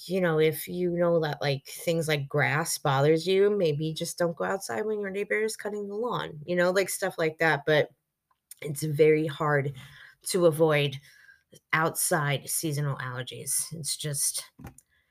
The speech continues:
it's horrible. And sometimes, you know, when you wake up in the morning, what do I do? I check the pollen count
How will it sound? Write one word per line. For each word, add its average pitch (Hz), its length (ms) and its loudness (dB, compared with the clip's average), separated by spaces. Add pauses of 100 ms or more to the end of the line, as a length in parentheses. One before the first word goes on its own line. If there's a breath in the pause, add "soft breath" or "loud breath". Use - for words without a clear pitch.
(300)
it's 147 280 -4
horrible. 131 480 0
And 156 280 0
sometimes, 165 480 0
you 170 80 0
know, 151 100 2
when 151 280 0
you 143 100 -4
wake 160 260 2
up 160 140 -2
in 165 80 -2
the 160 40 0
morning, 175 640 0
what 165 320 0
do 156 160 2
I 160 220 0
do? 208 460 2
I 170 160 2
check 190 300 -4
the 165 60 -10
pollen 147 400 0
count - 460 -10